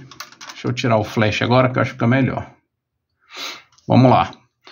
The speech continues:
Então, ele é um amarelo meio mostarda, né? Um amarelo bem bacana, um amarelo sólido,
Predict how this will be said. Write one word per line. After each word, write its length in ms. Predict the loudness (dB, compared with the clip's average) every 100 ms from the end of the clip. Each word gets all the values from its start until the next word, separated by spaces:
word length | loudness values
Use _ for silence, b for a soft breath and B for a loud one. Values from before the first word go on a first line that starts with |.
| b b 0
Então, 380 | 2 2 2 4
ele 180 | 4 6
é 40 |
um 120 | 6
amarelo 800 | 6 6 4 4 6 6 6 4
meio 260 | 2 4 6
mostarda, 920 | 4 2 -2 -2 0 2 0 0 -4 -4
né? 260 | -2 -2 -2 -2
Um 80 |
amarelo 400 | 2 4 4 2
bem 220 | 0 2 4
bacana, 560 | 2 0 2 4 2
um 140 | 2 2
amarelo 460 | 4 4 4 2
sólido, 680 | 0 -2 0 2 4 4 0